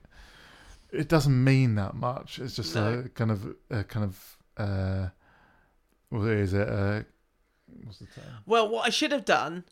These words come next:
Speaker 2: is not told you Darren Freeman's, uh, managerial career.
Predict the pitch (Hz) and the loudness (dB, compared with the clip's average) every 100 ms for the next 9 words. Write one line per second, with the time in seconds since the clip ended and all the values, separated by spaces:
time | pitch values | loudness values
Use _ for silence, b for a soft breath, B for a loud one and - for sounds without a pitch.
0 | _ _ 208 190 185 196 214 196 - 202 | _ _ -4 -4 -2 -2 -2 -2 -4 -2
1 | 180 - 180 180 175 170 _ _ _ - | -2 -2 0 0 -2 -8 _ _ _ -6
2 | 180 170 156 185 175 170 165 156 - 165 | -2 -2 -4 -6 -6 -8 -8 -10 -8 -2
3 | 160 160 165 165 160 185 180 156 151 165 | -2 -2 -4 -6 -4 -4 -2 -4 -6 -8
4 | 165 147 117 | -4 -4 -6